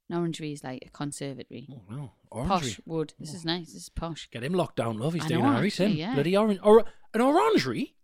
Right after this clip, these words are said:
Speaker 1: Orangery.
Speaker 2: Bloody
Speaker 1: Unless
Speaker 2: hell.
Speaker 1: it's either come with a house or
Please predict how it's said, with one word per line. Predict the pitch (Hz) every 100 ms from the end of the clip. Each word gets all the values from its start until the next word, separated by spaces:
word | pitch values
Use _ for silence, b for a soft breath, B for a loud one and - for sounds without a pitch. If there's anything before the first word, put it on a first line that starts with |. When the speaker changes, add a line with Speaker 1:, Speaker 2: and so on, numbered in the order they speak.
| _ - _ -
Speaker 1:
Orangery. | 180 185 202 220 220 202 170
Speaker 2:
Bloody | 233 247 -
Speaker 1:
Unless | 214
Speaker 2:
hell. | 147 147
Speaker 1:
it's |
either | 226 214
come | - 247
with | 240
a |
house | 190 156 156 -
or | 170 156 151